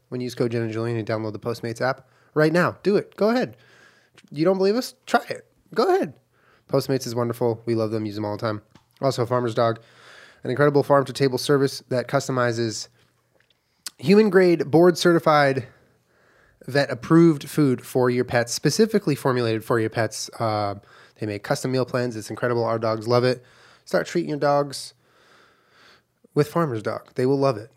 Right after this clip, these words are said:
Go to the farmers dog dot com slash Jen and Julien and get fifty percent off your first two weeks. And, uh, everyone's happy.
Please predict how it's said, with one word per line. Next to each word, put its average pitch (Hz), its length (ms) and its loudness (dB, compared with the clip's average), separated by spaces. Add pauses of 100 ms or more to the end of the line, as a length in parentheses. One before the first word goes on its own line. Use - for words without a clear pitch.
Go 135 80 0
to 123 140 0
the 135 200 4
farmers 131 300 2
dog 123 180 4
dot 120 140 2
com 117 220 -2
slash 117 220 -4
Jen 120 80 -2
and 110 40 -2
Julien 110 180 -2
and 110 80 -6
get - 80 -16
fifty 139 280 -2
percent 113 280 -6
off 110 140 -6
your 113 80 -8
first - 260 -6
two - 140 -4
weeks. - 480 -6 (460)
And, 104 480 -6
uh, 101 360 -4
everyone's 117 380 -2
happy. - 380 -16